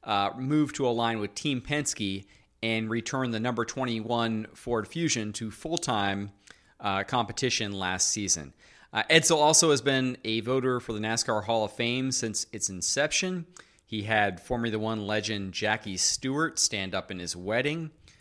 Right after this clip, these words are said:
Edsel has more than a half century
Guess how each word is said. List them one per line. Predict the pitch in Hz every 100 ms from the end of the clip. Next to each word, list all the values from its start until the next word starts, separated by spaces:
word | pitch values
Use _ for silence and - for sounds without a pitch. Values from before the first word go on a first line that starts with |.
| - _ _ 131
Edsel | 160 202 190
has | 160 156 -
more | 135 135
than | 117 113 -
a | 107
half | 98 - 117 131
century | - - 120 - 101 90 90